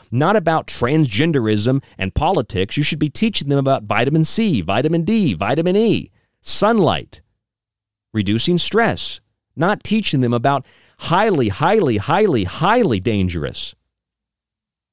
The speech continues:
and experimental gene therapy shots.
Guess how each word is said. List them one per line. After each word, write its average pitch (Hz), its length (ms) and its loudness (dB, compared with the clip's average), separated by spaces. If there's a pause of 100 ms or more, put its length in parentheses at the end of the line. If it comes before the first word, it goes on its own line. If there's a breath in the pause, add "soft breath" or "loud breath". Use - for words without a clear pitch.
(1700)
and 160 120 2
experimental 185 1040 0 (300)
gene 285 400 2
therapy 92 560 -2 (120)
shots. - 640 -4